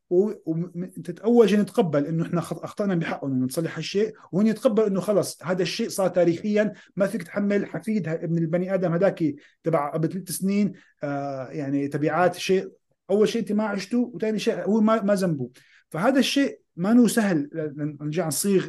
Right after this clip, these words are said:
المجتمع السوري على أساس جديد، لكن ضروري نفهم إنه بدون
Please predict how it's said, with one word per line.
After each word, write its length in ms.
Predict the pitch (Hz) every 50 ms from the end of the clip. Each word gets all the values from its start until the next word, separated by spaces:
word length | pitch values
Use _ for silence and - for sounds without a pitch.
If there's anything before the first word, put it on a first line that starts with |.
| -
المجتمع 400 | 165 170 151 131 - 185 175 165
السوري 320 | 147 - - 185 175 165 151
على 160 | 135 151 160
أساس 260 | 147 - 175 147 143
جديد، 340 | 135 127 135 170 180 175 - - - - - _ -
لكن 220 | 170 170 180 170
ضروري 280 | 170 185 226 254 240 247
نفهم 260 | 254 - 220 214 208
إنه 320 | 202 202 196 202 196 - - _ _ _ _ _ _ _ -
بدون 680 | 139 147 165 151 151 220 247 247 220 185 147 120 -